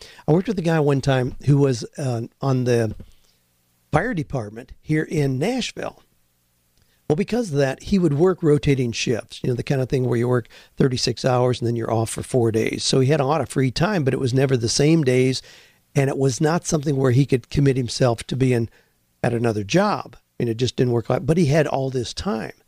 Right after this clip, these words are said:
So we looked at what would fit the characteristics of that and came up with vending. Now, I'm a big believer in vending. I love it. There's a lot of horror stories in there, but it's still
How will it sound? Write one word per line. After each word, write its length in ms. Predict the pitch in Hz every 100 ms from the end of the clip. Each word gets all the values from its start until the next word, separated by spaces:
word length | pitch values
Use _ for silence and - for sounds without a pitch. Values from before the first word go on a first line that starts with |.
| _ _ _ _
So 160 | -
we 100 | 151
looked 180 | 165 214
at 100 | 170
what 140 | 147 240
would 180 | 247
fit 220 | - 190 -
the 80 |
characteristics 800 | - 156 147 - 135 135 - 120 139
of 140 | 110
that 260 | 123 95 104
and 120 | 107
came 220 | 165 147
up 140 | 147
with 240 | 139 107 113
vending. 460 | 127 123 104 117 - _ _ _ _
Now, 120 | 104 156
I'm 280 | 196 151
a 60 | 127
big 240 | 131 151
believer 360 | 139 147 151 143
in 120 | 123
vending. 340 | 123 135 135 120
I 100 | 95
love 280 | 113 139
it. 160 | 135 - - _ _ _
There's 180 | 123 107
a 60 | 113
lot 180 | 135
of 80 | 123
horror 240 | 143 143 135
stories 440 | - 135 131 120
in 160 | 127 123
there, 240 | 123 120
but 200 | 113 120
it's 160 | 117 -
still 440 | - 135 117